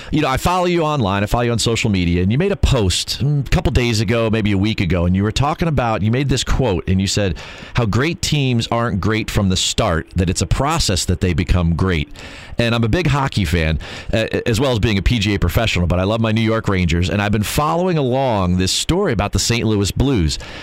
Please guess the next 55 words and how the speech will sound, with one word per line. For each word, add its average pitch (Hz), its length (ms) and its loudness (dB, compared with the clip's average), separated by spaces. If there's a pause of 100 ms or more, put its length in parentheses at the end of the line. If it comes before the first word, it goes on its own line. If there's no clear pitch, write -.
They 127 220 2
were 196 100 0
in 170 160 2
the 110 120 0
last 131 540 -2
place 117 420 0
in 98 80 0
the 98 100 2
entire 139 500 0
N 131 140 -2
H 127 240 -2
L 117 200 0
on 90 100 2
January 120 580 0
third, 92 400 0
and 92 160 0
they're 95 80 2
now 104 240 0
in 110 80 0
the 104 80 0
Stanley 95 400 0
Cup 92 240 0
Finals. 80 540 0 (420)
So - 100 0
I 131 100 0
felt 202 280 0
like 127 300 -2 (320)
this 165 180 0
kinda 170 260 0
went 151 160 0
along 127 300 0
with 113 160 -2
your 107 100 0
quote, 147 360 0
but 98 120 -2
could 165 160 0
you 247 120 0
explain 143 500 0
that 135 180 -2
quote 117 280 2
a 117 40 2
little 117 200 0
bit 113 160 0
more? 113 240 0
How 95 160 0
great 113 320 0
teams 131 280 0
aren't 113 240 -2
great 104 300 0
from 101 160 0
the 90 80 2
start, 98 560 -2
it's 95 160 -2
a - 60 -6
process. - 680 -2